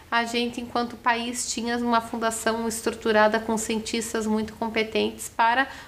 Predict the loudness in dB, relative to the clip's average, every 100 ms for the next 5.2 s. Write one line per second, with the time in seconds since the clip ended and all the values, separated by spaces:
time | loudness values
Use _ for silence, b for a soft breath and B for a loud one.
0 | -2 2 2 0 -4 -4 -2 -2 -2 -4
1 | -4 -4 0 0 2 -2 -6 -18 -20 -4
2 | -2 -2 -6 B B B B 0 4 4
3 | 4 0 B B 2 4 4 2 0 0
4 | 2 2 2 2 0 B B B 2 4
5 | 4